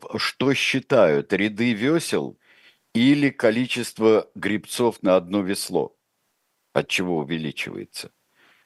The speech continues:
Потому что вот, э, говорят, что это, э,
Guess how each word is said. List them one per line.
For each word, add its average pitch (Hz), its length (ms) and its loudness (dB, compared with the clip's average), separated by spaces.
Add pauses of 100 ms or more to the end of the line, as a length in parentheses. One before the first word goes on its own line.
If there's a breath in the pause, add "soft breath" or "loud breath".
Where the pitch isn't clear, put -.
(100)
Потому 95 420 2
что 110 400 4
вот, 87 560 -6
э, 87 1120 2
говорят, 95 420 2
что 90 280 -2
это, 78 480 -2 (360 loud breath)
э, 78 380 0